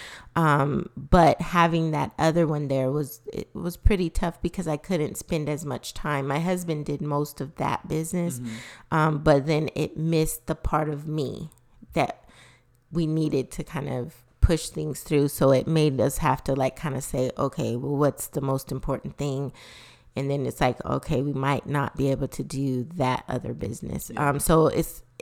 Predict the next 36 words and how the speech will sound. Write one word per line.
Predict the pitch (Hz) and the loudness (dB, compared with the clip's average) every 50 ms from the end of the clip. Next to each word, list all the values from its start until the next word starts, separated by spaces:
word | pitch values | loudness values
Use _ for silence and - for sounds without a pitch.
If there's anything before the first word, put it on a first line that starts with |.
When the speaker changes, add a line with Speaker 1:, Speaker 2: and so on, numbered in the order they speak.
| - - | -4 -2
Speaker 1:
and | - 180 180 | 2 4 6
then | 180 175 175 | 6 6 6
I | 160 | 4
realized | 160 156 160 165 160 156 151 143 147 147 139 139 | 4 4 4 4 4 6 6 4 4 4 4 4
also | 147 147 151 147 - - 165 | 2 2 2 0 -2 -4 -6
too, | 151 - - - 156 151 156 | -4 -6 -6 -2 -2 -2 0
like, | 156 151 147 139 - - | 0 -2 -2 -4 -4 -2
working | 147 151 147 151 - 151 | -4 -4 -4 -4 -6 -8
on | 143 127 127 117 | -6 -6 -8 -6
some | - 160 143 139 | -6 -6 -4 -4
of | 135 | -4
my | 135 131 127 | -4 -4 -6
certifications | 143 - - 156 147 147 - 151 - - 143 131 - - 156 147 143 - | -6 -6 -6 -6 -6 -6 -10 -12 -8 -6 -6 -6 -6 -6 -10 -10 -10 -8
that | - 135 - | -8 -8 -4
I | 131 123 | -4 -4
was | 123 131 147 | -4 -6 -8
doing, | - - 180 185 185 185 185 180 185 - - - - - - - - - - - - _ _ - - | -6 -4 -2 0 2 2 2 0 -2 -4 -8 -20 -20 -20 -20 -20 -20 -20 -20 -20 -20 _ _ -18 -12
and | 156 147 | -8 -6
I | 143 | -4
was | 147 147 - - | -4 -4 -4 -6
like, | - - 147 151 - - 143 156 190 | -4 -2 -4 -4 -4 -6 -8 -4 -4
"Okay, | 202 208 202 196 190 - - - 208 208 202 180 160 151 151 | -2 0 0 -2 -2 -4 -4 -4 -2 0 2 2 2 0 0
you | 151 151 156 160 160 160 | -2 -2 -2 -4 -4 -4
gotta | - 156 160 156 147 | -4 -4 -2 -2 -2
look | 147 147 143 160 156 - | -2 -2 -2 -4 -2 -4
at | 151 - - - | -6 -8 -6 -8
yourself." | 160 151 - - 139 151 147 - - - | -8 -6 -4 -2 -2 -2 -2 -6 -6 -4
I | 160 | -2
had | 170 165 165 147 156 | -2 0 -2 0 0
a | 147 147 147 147 147 - - - - - - - - | 0 0 0 -2 -4 -8 -14 -20 -20 -20 -20 -10 -4
meeting | 175 180 175 165 165 165 | -2 0 0 0 0 0
with, | 160 170 - | -2 -2 -4
like, | - 143 - | -6 -4 -2
a | 139 139 131 117 | -2 -2 -2 -4
spiritual | - - - - 165 160 160 156 - - 165 156 | -6 -8 -6 0 2 2 2 0 0 0 2 2
advisor, | 143 139 147 156 143 147 147 143 160 143 147 139 135 151 | 2 0 2 2 2 2 2 0 -2 -2 0 0 -2 -4